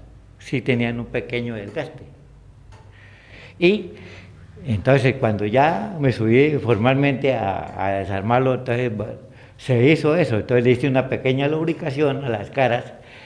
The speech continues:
y, y el reloj empezó a trabajar bien, pero entonces las caras tenían mucho desgaste. Entonces, ¿qué hicimos? Entonces bajamos las caras, llevamos al, al, al torno, hicimos uno, unas piecitas, le, le cambiamos los bujes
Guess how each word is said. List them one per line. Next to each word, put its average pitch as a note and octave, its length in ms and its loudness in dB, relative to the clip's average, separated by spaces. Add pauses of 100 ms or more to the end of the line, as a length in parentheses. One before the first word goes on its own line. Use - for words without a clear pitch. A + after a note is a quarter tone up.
(360)
y, G3+ 440 0 (520)
y A#2 140 0
el A2+ 100 0
reloj B2 500 0
empezó A2+ 300 0
a C3+ 80 2
trabajar B2+ 340 0
bien, D#3+ 240 0
pero G#2 200 -4
entonces B2 500 -2
las G#2 220 -4
caras C3 320 0
tenían A#2+ 320 0
mucho C3+ 280 0
desgaste. B2+ 520 2
Entonces, A#2 340 -4
¿qué C#3 120 -4
hicimos? B2 360 0
Entonces A#2+ 420 -6
bajamos C3 400 -2
las F#3+ 200 -2
caras, D3+ 300 -8 (560)
llevamos B2 460 0
al, A2+ 240 0
al, G2+ 260 -4
al F#2+ 340 -4
torno, D3+ 460 0 (200)
hicimos A#2+ 480 2
uno, B2+ 220 2 (120)
unas B2 320 0
piecitas, D#3+ 640 -2 (440)
le, A#2+ 200 0
le A2 140 -4
cambiamos B2+ 480 2
los B2 140 2
bujes D3 500 0